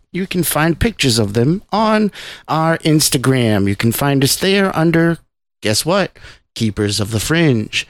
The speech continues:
And of course, we also have a Keepers of the Fringe Facebook page. And while you're at it, we at the Keepers of the Fringe would really appreciate it if you could maybe, you know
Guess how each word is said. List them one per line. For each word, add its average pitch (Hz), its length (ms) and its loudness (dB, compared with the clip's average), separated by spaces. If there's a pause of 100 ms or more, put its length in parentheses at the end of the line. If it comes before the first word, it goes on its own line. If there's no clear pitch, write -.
(380)
And 214 220 0
of 196 100 -4
course, 170 340 2
we 143 80 2
also 127 260 -2
have 143 640 0 (100)
a 175 180 -2
Keepers 120 500 -2
of 117 160 -6
the 110 80 -2
Fringe 127 500 0 (140)
Facebook 190 460 -4 (100)
page. - 840 -4
And 202 460 0 (440)
while 247 160 -2
you're 127 160 2
at 110 200 0
it, 123 140 -2 (360)
we 175 580 -2 (420)
at 135 120 -4
the 143 60 -8
Keepers 107 460 -4
of 98 60 -6
the 101 80 -4
Fringe 147 540 -2 (360)
would 240 140 -4
really 220 240 0
appreciate 117 680 -4
it 110 160 -2 (220)
if - 240 -2
you 208 80 0
could 175 260 0
maybe, 131 360 2
you 135 200 2
know 110 240 0